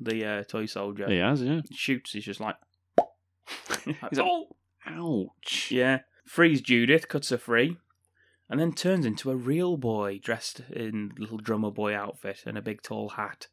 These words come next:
Speaker 2: It's the same boy that was playing cards, wasn't it, in the dream?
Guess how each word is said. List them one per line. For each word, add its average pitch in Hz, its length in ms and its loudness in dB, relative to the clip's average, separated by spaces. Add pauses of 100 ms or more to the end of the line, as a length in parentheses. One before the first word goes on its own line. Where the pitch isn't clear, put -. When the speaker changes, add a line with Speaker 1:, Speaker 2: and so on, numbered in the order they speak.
(360)
Speaker 2:
It's 123 220 2
the 127 80 2
same 165 280 6
boy 101 240 10
that 87 120 4
was 85 240 -4 (200)
playing 87 480 -2
cards, 90 440 -6
wasn't 92 200 -6
it, 82 60 -4
in 85 100 -4
the 85 80 -4
dream? 87 540 -6